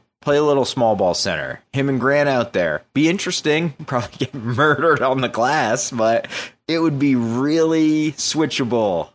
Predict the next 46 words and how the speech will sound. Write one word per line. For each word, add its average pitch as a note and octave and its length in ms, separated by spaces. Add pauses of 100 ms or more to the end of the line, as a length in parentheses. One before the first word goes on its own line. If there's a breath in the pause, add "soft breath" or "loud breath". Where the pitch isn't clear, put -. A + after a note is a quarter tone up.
Lots B2 540
of B2+ 80
shooting. A#2 760 (540)
I G#2+ 140
don't C3 120
know. F#3 120
I, G#2+ 240 (100)
I, F#2+ 200 (280)
that, G#2 240
I A2+ 80
think B2 240
that's - 220
a G3+ 60
lineup B2+ 680
you B2 120
could B2 160
deploy C#3 500
against F#2+ 340
a F2 60
team G2+ 260
like F#2 200
the F#2+ 100
Warriors. E2+ 800 (920)
And B2 100
it B2 100
would G2 140
work. F#2 460
I'm A2+ 100
not A#2 140
sure B2+ 180
it'd G#2 100
work A2+ 200
against G2+ 380
every A2+ 220
team, A2+ 200
and A2+ 80
I'm F#2+ 60
sure, F#2 340 (120)
not F2+ 240
sure F2+ 200
it E2+ 60
would D#2 100
work G2+ 220
against F2 320
Giannis, A2+ 440
but - 300